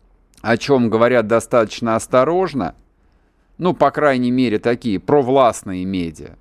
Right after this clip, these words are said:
к которой, конечно, и мы относимся. Крипто вызывает, а, напряжение у силовиков.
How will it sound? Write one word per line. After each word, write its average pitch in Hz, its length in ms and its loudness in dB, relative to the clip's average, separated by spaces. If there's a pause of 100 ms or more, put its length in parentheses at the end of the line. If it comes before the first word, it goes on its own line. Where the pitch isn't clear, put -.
(240)
к - 40 -18
которой, 104 420 2
конечно, 104 520 -2
и 104 80 -2
мы 120 220 2
относимся. 87 640 -8 (2250)
Крипто 185 460 0
вызывает, 139 760 0
а, 139 320 4
напряжение 135 720 0
у 170 80 -2
силовиков. 175 880 -4